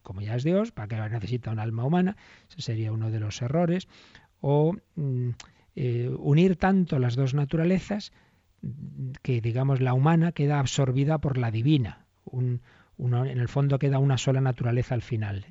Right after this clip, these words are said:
Es el monofisismo. Mono, uno, fisis, naturaleza. Una única naturaleza. Como que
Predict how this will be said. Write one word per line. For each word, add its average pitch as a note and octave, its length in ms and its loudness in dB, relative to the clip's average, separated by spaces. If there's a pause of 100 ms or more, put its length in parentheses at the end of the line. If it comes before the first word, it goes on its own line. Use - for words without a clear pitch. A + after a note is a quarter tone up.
Es B2+ 160 -6
el A#2 140 0
monofisismo. C3 1080 -2
Mono, C3+ 440 0
uno, D3 320 -2
fisis, B2 500 -4
naturaleza. A2+ 720 -4 (400)
Una D3 240 0
única D#3 320 0
naturaleza. A#2 720 -2 (360)
Como A#2 320 -2
que A2+ 320 -2